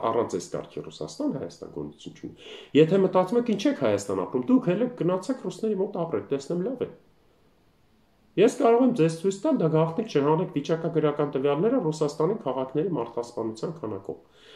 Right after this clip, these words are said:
Ուրեմն չզարմանաք ասեմ, երբ որ ասում եմ Բրազիլիա և Մեքսիկա, բոլորս մտածում ենք նարկոմաններ, մարդասպաններ, չէ, մարդու առևտուր։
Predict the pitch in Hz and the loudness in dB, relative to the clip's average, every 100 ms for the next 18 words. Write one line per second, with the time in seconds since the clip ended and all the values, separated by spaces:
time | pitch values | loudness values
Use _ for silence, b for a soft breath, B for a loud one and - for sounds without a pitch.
0 | - 123 190 240 175 160 185 196 220 233 | 0 4 6 4 2 6 6 6 6 4
1 | 196 180 160 123 139 143 165 165 170 147 | 0 -2 0 2 2 4 4 4 4 4
2 | 131 147 143 143 123 113 131 151 - - | 4 4 4 4 4 4 4 2 0 0
3 | 254 147 143 196 214 147 139 135 170 185 | 4 6 6 4 2 0 0 0 0 0
4 | 131 123 - 120 117 123 180 139 107 - | 0 -2 -2 -2 0 2 0 0 -4 -4
5 | 98 - 92 107 170 170 208 143 117 - | -6 -4 -4 -2 -2 -2 -2 0 -2 -2
6 | 104 98 95 - | -4 -4 -6 -8